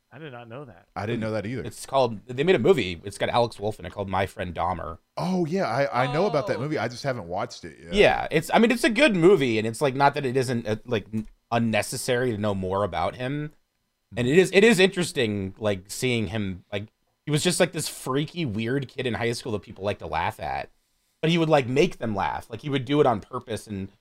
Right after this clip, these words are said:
Speaker 1: Oh,
Speaker 3: it was,
Speaker 1: okay.
Speaker 3: he, they, they called it spazzing. He would spaz out. And then at one point, it turned it into him becoming a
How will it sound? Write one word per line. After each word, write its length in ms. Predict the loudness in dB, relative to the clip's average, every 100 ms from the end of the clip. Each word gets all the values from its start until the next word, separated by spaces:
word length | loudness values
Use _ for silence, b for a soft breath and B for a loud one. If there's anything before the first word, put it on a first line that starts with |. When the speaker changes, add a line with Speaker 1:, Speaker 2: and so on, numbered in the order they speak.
| -12
Speaker 1:
Oh, 120 | -2
Speaker 3:
it 40 |
was, 120 | -2 -2
Speaker 1:
okay. 100 | -2
Speaker 3:
he, 40 |
they, 160 | 2 2
they 120 | 2
called 200 | 2 2
it 60 | 0
spazzing. 600 | -2 4 4 4 -2 -6
He 80 |
would 140 | -8 -8
spaz 420 | -2 2 2 2
out. 320 | 0 0 -4 _ _ _ _ -4
And 160 | 2
then 240 | 4 4 4
at 120 | 0
one 180 | 0 0
point, 360 | 0 -2 -2
it 100 | -4
turned 240 | -4 -4 -2
it 100 | -2
into 140 | -2 -2
him 200 | -2 -4
becoming 340 | -4 -6 -4
a 100 | -6